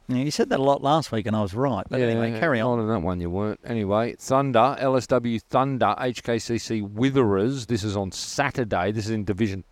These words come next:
Speaker 2: Two up at Hong Kong Cricket Club.
Speaker 1: Yeah, home ground, Witherers.
Speaker 2: Yeah, they won't be beaten there. Uh, India Club Shiraz versus Hung Si out at Cam Tin.
Speaker 1: India Club.
Speaker 2: Yeah, I'm with you.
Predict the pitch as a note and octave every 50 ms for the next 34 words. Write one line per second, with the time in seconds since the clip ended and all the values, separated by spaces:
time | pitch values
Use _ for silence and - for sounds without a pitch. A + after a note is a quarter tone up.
0 | _ _ - F#3 F#3+ D3 G#2 D#2+ - - _ G2 F#2+ G#2 F#2 G2 G2+ F#2 - G2
1 | F#2+ F2 - G2+ G2 E2+ - - F2+ D#2 - - D#3+ E3 D#3+ D#3 D3+ D#3 D3 C3
2 | B2 D3 D3+ C#3+ A#2 B2 C3 C3+ C3 B2+ A2+ A2 B2 B2 A2+ G2+ G#2 A2 G#2+ -
3 | - G2 F#2+ F#2 F#2 F2+ F2+ F#2+ F#2 F2+ F2+ F2+ D#2+ F2+ D#2 - F#2 G2 F2+ -
4 | F2+ G2+ G#2+ A#2+ C#3+ E3 F3+ F#3+ F#3+ F#3+ F#3+ F#3+ F#3 D#3+ - _ _ _ _ -
5 | A2 A2+ A#2+ A#2 - G2+ F#2+ B2+ D3+ C#3+ C#3 C#3 - - C3+ C3+ B2+ G#2+ - -
6 | - D#3 E3+ E3+ E3 E3+ F3 F3 E3+ E3+ E3+ D3+ A#2+ C3 C#3+ C3 G#2+ A2 G2+ -
7 | - C3+ C3+ C3+ B2 - - - C#3 C#3 C#3 A2+ E2+ A#2+ A2 G2+ - - - -
8 | B2+ B2+ B2 A#2+ A#2 A2+ - - _ - - C#3+ D#3 E3 E3+ F#3 F#3+ E3 D3 -
9 | _ _ _ _ _ _ _ _ _ D#3 C#3 B2 G#2+ G#2 - - G#2+ A2 - _
10 | _ _ _ F#2+ G2 G2+ G#2 A2 - - _ _ - - - G2+ F#2+ F#2+ F#2+ G#2+
11 | A#2+ A#2 B2+ C#3+ D3+ D#3 D#3+ D#3+ D#3+ D#3 C#3